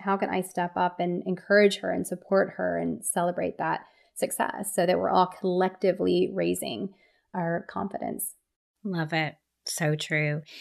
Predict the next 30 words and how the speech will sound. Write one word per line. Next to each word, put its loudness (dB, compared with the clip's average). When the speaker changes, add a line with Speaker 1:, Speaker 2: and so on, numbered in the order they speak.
Speaker 2:
And 2
I 6
think, -2
you 2
know, 2
where 0
we -2
often -4
start -2
with -10
confidence -10
and, -6
and -6
where 2
we're -2
indoctrinated -2
to -8
look -2
for -14
confidence -10
is -4
in 0
outside -6
validation, -8
right? 4
And, -4
and 2
that 8
is 4
not 4